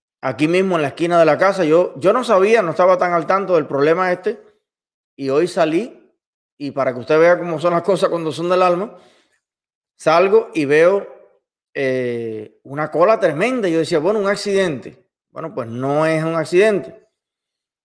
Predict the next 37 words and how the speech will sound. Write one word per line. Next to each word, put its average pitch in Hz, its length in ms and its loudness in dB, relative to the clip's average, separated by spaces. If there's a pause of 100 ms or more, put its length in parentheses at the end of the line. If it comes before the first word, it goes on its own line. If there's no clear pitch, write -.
(220)
Era, 165 480 -2
eh, 143 260 4
siempre 214 400 2
esto 208 200 2
despierta 196 420 2
mucho 185 260 0
miedo, 208 320 2
porque 147 220 -2
aquí, 180 500 -6 (1080)
para 139 200 0
trabajar 147 480 2
sin 165 160 -8
el 143 160 -4
carro, 196 440 0 (680)
imagínate 147 520 -4
tú, 226 160 -2
todo 160 140 2
el 156 60 -2
mundo 190 120 0
está 185 120 2
acostumbrado 185 440 2
a 208 40 4
estar, 185 220 2
a 185 240 -2
andar 151 220 2
en 185 80 0
el 170 140 -2
carro 190 280 2
para 165 180 2
todas 160 220 2
partes. 131 400 -2 (600)
Entonces, 151 560 -2 (220)
todos 196 360 6
los, 165 220 2
los, 143 180 -2
los 139 200 -4
pequeños 185 560 -2